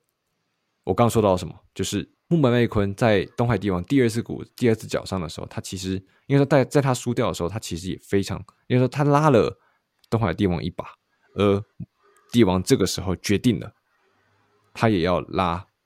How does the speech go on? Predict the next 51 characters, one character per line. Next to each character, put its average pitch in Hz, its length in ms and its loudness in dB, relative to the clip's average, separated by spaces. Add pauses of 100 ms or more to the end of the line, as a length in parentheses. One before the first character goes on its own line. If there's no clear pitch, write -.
(180)
麦 101 140 0
昆 80 180 -6
一 78 80 -10
把。 - 180 -18 (2250)
可 131 120 2
是， 175 320 2 (280)
可 110 120 -2
是 147 240 0
啊， - 180 -6 (420)
可 - 180 -6
是 147 100 -4
这 247 180 2
个 160 100 4
时 - 120 -2
候 120 120 4
的 110 80 4
帝 131 180 0
王 85 160 -2
是 104 120 -6
什 - 120 -6
么 - 80 -12
情 - 160 -10
况？ - 200 -10 (240)
他 233 100 -2
是 220 200 0 (580)
脚 90 300 2
伤， 127 440 0
三 190 240 0
次 185 160 0
骨 87 200 -6
折， - 320 -8 (300)
然 107 160 2
后 131 300 6 (1120)
在 175 260 4 (300)
不 170 160 8
一 - 20 4
定 139 160 6
能 95 140 2
够 117 160 4
再 127 180 0
站 123 280 -2
起 - 160 -8
来 76 60 -2
的 87 80 -4
时 - 140 -8
候， 95 140 -4
他 135 140 -4
决 98 240 -2
定 123 180 0
要 110 160 0
去 98 340 -4